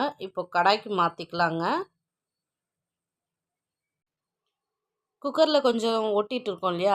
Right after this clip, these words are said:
அதனால ஒரு கால் கிளாஸ் அளவுக்கு தண்ணி சேர்த்து இதுல நம்ம கலந்துக்கலாங்க.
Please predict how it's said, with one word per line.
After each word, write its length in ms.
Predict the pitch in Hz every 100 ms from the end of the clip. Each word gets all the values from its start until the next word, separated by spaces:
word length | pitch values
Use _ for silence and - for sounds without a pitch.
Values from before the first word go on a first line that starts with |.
| 156
அதனால 400 | 175 202 202 196 208
ஒரு 100 | 196 202
கால் 180 | 208 208
கிளாஸ் 220 | 226 226
அளவுக்கு 220 | 190 185 -
தண்ணி 180 | 196 208 202
சேர்த்து 260 | 175 240
இதுல 180 | 190 202 180
நம்ம 160 | 170 170
கலந்துக்கலாங்க. 640 | 165 170 190 185 165 175